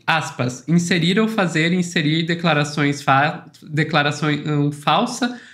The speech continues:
ou diversa da que devia ser escrita para fins eleitorais. Mandados de busca e apreensão foram cumpridos na gráfica e na base da campanha, onde foram encontrados os santinhos." Senador Flávio Bolsonaro, do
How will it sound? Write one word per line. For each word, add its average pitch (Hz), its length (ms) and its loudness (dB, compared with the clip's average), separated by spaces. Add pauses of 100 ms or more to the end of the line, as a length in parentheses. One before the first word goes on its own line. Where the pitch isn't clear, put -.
(140)
ou 208 160 4
diversa 196 460 2
da 190 120 0
que 190 140 -4
devia 175 360 2
ser 175 180 -2
escrita 175 480 0
para 135 240 0
fins 147 260 -2
eleitorais. 160 960 -2 (720)
Mandados 175 640 2
de 185 100 2
busca 160 400 0
e 170 60 2
apreensão 160 480 -2
foram 190 180 0
cumpridos 190 500 0
na 196 140 2
gráfica 180 420 2
e 214 60 0
na 214 160 0
base 175 340 0
da 180 120 2
campanha, 175 520 0
onde 131 140 4
foram 151 220 0
encontrados 156 560 -2
os 170 80 -6
santinhos." 160 760 -2 (400)
Senador 165 460 2
Flávio 165 380 0
Bolsonaro, 175 840 0
do 127 500 0